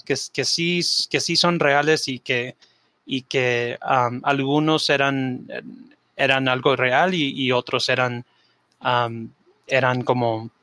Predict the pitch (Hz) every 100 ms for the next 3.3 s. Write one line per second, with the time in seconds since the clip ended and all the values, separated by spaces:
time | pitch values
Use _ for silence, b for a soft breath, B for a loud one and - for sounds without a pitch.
0 | _ _ _ _ _ 196 147 - 131 123
1 | 143 120 - 127 120 117 - _ _ _
2 | _ - 135 151 - 127 127 123 131 135
3 | 131 156 147